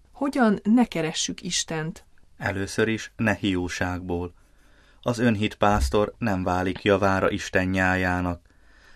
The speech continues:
Speaker 2: Lehet pap vagy püspök, de nem követi Jézust, ha tetszik neki a hiúság. Páváskodni, mutogatni magunkat, azért tenni jót vagy böjtölni, hogy lássanak minket, ez mind hiúság.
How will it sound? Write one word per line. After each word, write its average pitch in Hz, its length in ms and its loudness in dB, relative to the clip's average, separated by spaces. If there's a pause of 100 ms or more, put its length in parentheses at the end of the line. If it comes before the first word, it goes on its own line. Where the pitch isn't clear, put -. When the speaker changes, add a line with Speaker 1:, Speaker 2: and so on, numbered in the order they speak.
Speaker 2:
Lehet 95 340 2
pap 92 360 4
vagy 95 240 0
püspök, - 540 -2 (360)
de 123 140 2
nem 98 220 2
követi 95 380 2
Jézust, 101 480 2 (360)
ha - 140 -2
tetszik 90 440 -2
neki 90 280 -2
a 87 80 2
hiúság. 90 640 -4 (400)
Páváskodni, 101 1000 2
mutogatni 101 600 2
magunkat, 98 640 -2 (400)
azért 117 360 2
tenni 104 320 4
jót 104 380 2
vagy 95 220 0
böjtölni, 98 500 4
hogy 95 180 -2
lássanak 101 580 2
minket, 90 460 -2 (180)
ez 113 200 -4
mind 90 240 -2
hiúság. 87 680 -4